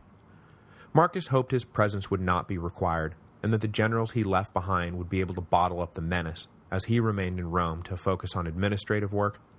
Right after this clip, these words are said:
and the all-important task of establishing his son's legacy. In the summer of one seventy-seven, Commodus was given the title Augustus,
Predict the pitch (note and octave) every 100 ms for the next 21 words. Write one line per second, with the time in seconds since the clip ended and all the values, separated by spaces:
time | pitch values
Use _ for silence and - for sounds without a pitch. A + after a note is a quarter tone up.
0 | - - G#2 G2 - G#2 A2 G#2+ G#2+ G2+
1 | G#2 - D#2+ C#2 - E2+ E2 - E2+ F2
2 | - E2 D#2+ - C#2 D2 - E2+ F2+ -
3 | D#2 - - _ - - - - - -
4 | - - - - - - - - - -
5 | - - - C3 C3 B2 B2+ C3 B2 A2
6 | A#2 - A2 A2+ G#2 F#2 F2 E2+ - -
7 | - - B2+ C3 C#3+ C#3 - - A#2+ G#2+
8 | A2 G#2+ G#2 - F#2+ F#2 - F2 E2+ D#2+
9 | - - -